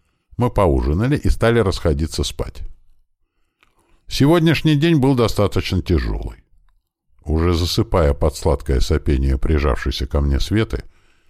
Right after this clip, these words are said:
я поймал себя на мысли, что для наших такси нужна отдельная волна, чтобы все знали, что это частота такси.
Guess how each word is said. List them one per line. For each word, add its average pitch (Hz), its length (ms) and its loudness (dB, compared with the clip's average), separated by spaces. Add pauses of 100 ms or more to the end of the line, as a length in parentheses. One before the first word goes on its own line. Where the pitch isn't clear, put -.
(160)
я 65 140 -2
поймал 67 400 -2
себя 71 280 -2
на 71 140 0
мысли, 82 380 -4
что - 200 -4
для 78 200 0
наших 76 340 -4
такси - 400 -6
нужна 69 380 -2
отдельная 78 560 0
волна, 76 480 -2 (580)
чтобы 69 320 -2
все 67 240 0
знали, 110 320 -2
что - 180 -4
это 71 220 -2
частота - 480 -4
такси. - 460 -8